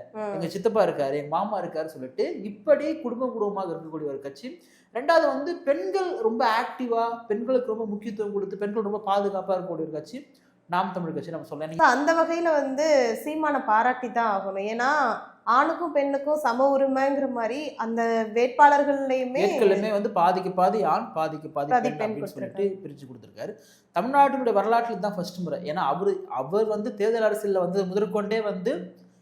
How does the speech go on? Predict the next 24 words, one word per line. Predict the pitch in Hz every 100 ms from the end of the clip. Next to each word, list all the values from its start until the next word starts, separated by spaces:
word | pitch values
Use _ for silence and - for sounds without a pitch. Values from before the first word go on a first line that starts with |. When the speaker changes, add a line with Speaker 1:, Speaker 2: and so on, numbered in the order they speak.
| -
Speaker 2:
இருநூத்தி | 165 196 196
முப்பத்தி | 190 180
நாலு | 170 156
தொகுதி | 208 262 214
இருக்கு | 226 220
அப்படின்னா | 220 175 180
அதுல | 269 202 196
வந்து | 202 226 -
சரிசமமாக | 202 277 277 247 226 214 202 233 - - _ _ _ _
நூத்தி | 180 202 -
பதினேழு | 185 180 180 170
ஆண்கள், | 180 208 226
நூத்தி | 196 202 196
பதினேழு | 175 170 160
பெண்கள். | 175 208 294 220
இந்த | 262 311
முறை | 311 311 320
கூடுதலாக | - 285 254 254 294
ஒரு | 247 -
திருநங்கை | 262 247 208
இருக்காங்க. | 175 156 139 135
வில்லிவாக்கம் | 170 208 214 202
தொகுதியில் | 175 170 160
வந்து | 165